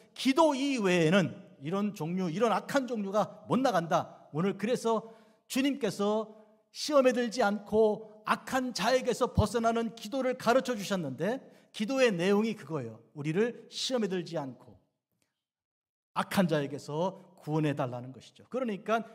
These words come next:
형식도 그렇고 내용도 그렇고 똑같은, 일치하는 내용이에요.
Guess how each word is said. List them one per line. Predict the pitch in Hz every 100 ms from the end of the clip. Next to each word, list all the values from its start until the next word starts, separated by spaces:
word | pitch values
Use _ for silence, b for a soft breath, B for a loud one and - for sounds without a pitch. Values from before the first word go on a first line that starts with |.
| B
형식도 | - 311 302 285 - 269 262 269 262 - - _
그렇고 | 196 175 - 196 180
내용도 | 131 240 269 269 254
그렇고 | 214 202 - 196
똑같은, | 302 302 254 233
일치하는 | 208 240 - 240 226
내용이에요. | 190 202 226 143 117